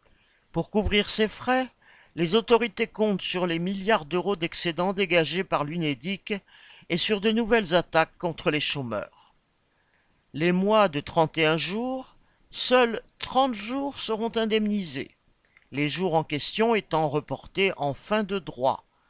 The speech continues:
c'est-à-dire qu'ils seront perdus pour tous ceux qui auront retrouvé du travail avant la fin de leur période d'indemnisation.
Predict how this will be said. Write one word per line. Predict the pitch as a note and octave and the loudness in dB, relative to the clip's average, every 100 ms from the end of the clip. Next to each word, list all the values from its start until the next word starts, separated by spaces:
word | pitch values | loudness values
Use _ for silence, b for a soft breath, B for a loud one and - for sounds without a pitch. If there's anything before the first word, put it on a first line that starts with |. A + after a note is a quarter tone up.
| _ | _
c'est-à-dire | - - - A2 C3 F#3 G3+ F#3 _ _ _ | -16 -12 -12 -12 -4 2 4 2 _ _ _
qu'ils | - D3+ | -10 -6
seront | A#2+ - B2+ D3 | -4 -2 0 -2
perdus | - C3 B2+ D#3+ G3 | 0 -2 -2 -6 -6
pour | E3 C#3+ | -8 -10
tous | E3+ | -10
ceux | E3 - G3 | -8 -4 -6
qui | - D3 | -2 -2
auront | C3+ C3+ | 0 -2
retrouvé | B2+ E3 - E3+ E3+ | -2 -4 -6 -2 -4
du | C3 | -4
travail | - C#3 C3 D#3+ E3 | -6 -2 2 2 2
avant | C#3 C3 | 0 0
la | C3+ B2+ | 0 -2
fin | - E3+ F#3 | -2 -2 0
de | D3 | 0
leur | B2 A#2+ | -4 -4
période | - D3+ C#3 E3 F3 - | -4 -6 -2 -4 -4 -6
d'indemnisation. | D#3+ E3 D#3 D3 D3 C3+ D#3 - - A#2+ | -4 -2 -2 -4 -4 0 0 -2 -6 -8